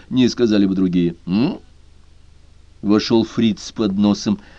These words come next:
Вулф откупорил бутылочку и налил себе пиво. "Что еще? Наверное, вас интересует, зачем я послал туда Арчи?"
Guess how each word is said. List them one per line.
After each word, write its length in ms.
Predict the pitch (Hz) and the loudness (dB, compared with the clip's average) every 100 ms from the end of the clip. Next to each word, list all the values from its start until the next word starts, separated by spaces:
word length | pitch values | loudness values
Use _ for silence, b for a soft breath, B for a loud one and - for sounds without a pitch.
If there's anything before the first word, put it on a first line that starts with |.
| b - | b -6
Вулф 420 | 98 120 110 - | 0 2 2 -2
откупорил 560 | 113 104 - 101 104 101 | -4 -4 -4 -2 0 2
бутылочку 640 | 95 95 117 135 123 - 104 | 0 -2 0 -2 -4 -6 -4
и 40 | |
налил 220 | 98 107 | -2 -2
себе 220 | - 104 | -4 -6
пиво. 300 | 117 101 95 b b - | -4 -2 -2 b b -16
"Что 260 | - 214 | -2 2
еще? 540 | 113 98 - - 90 73 - - - - _ - _ - _ - - | 4 2 -2 -6 -8 -8 -18 -20 -20 -20 _ -20 _ -20 _ -20 -6
Наверное, 460 | 214 285 269 269 | -2 0 2 2
вас 220 | 269 - | 2 2
интересует, 680 | 254 208 247 247 - 254 247 | 0 0 0 -2 -2 -2 -2
зачем 320 | 202 240 247 240 | -2 -2 0 0
я 100 | 233 | 0
послал 380 | 226 220 220 | -2 0 -2
туда 360 | 214 208 233 269 | -2 -4 0 0
Арчи?" 400 | - - 101 | 0 -2 -2